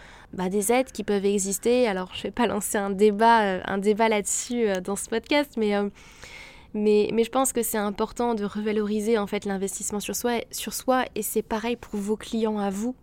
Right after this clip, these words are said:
aussi. C'est important pour leur engagement personnel d'investir au moins une partie de leur argent à eux. Parce que croyez-moi, ils seront beaucoup plus investis. On invest-, on,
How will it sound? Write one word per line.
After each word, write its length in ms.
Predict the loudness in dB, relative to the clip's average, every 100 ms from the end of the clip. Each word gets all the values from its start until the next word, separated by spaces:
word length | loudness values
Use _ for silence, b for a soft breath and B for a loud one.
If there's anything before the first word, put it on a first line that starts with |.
| -10
aussi. 400 | -4 -4 -4 -8 B B
C'est 220 | -6 0
important 600 | 0 2 0 0 -2 -2
pour 180 | -2 -4
leur 180 | -2 -2
engagement 540 | 0 0 2 -2 -2
personnel 640 | -6 -8 -4 -2 2 0 -2 b b b b b b -20 -20 -20 -4
d'investir 680 | 0 2 2 0 -4 -4 -10 2
au 160 | 2
moins 300 | 4 2 2
une 180 | 2 0
partie 500 | -4 -8 -8 -8 -8 -10 -20 -20 -20 -20 -20 -20 -20 -12
de 120 | -2
leur 240 | 2 2 0
argent 340 | -6 -4 -4
à 120 | -4 -6
eux. 40 |
Parce 160 | -6 -2
que 80 | -2
croyez-moi, 640 | 2 2 2 2 2 2 0
ils 60 | -8
seront 420 | -10 -6 -4 -4
beaucoup 340 | -4 -4 -4 -4
plus 300 | -6 -2 0
investis. 540 | 2 2 0 -4 -4 -6 B B B B -2
On 100 | 0
invest-, 360 | 2 2 0 -2
on, 200 | -4 -4